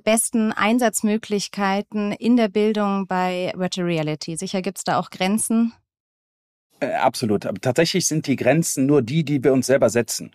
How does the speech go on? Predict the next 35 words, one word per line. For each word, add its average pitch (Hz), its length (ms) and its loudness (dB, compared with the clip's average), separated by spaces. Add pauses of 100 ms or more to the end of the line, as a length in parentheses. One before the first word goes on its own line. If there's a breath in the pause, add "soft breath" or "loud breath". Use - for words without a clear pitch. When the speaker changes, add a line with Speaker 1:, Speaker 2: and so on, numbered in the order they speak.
Speaker 2:
weil 107 240 4
Virtual 139 460 2
Realität 120 840 0
wirklich 147 420 2
uns 135 160 0
ermöglicht, 131 560 2
unlimitiert 143 560 2
zu - 120 -6
denken 131 340 0
und 143 140 4
auch - 160 0
umzusetzen. - 760 -2 (380 loud breath)
Ergo 143 400 4
tatsächlich 143 580 0
in 120 120 4
der 104 100 6
Schule, 214 560 2 (140)
ähm, 147 400 4
haben 135 200 2
wir 143 140 4
wirklich 135 240 -4
tolle 151 240 4
Szenarien, 147 460 4
und 131 120 2
zwar 123 220 4
von 175 320 4
der 160 320 6
Nutzung 139 480 2
in 117 80 4
der 117 80 4
gesamten 110 400 2
Klasse 165 460 2
mit - 360 -2
dreißig 147 380 2
Schülern 165 420 2